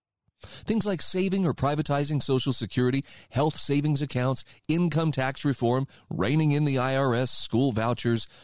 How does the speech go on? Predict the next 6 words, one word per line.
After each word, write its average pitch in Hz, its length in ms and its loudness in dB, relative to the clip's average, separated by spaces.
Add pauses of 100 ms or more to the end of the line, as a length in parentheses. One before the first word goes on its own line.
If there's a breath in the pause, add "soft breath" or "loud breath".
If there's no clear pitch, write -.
(140 loud breath)
uh, 73 240 -2
drug 120 320 -2
war 131 240 2
reform, 123 500 2 (220 loud breath)
regulatory 139 720 2
reform, 127 480 2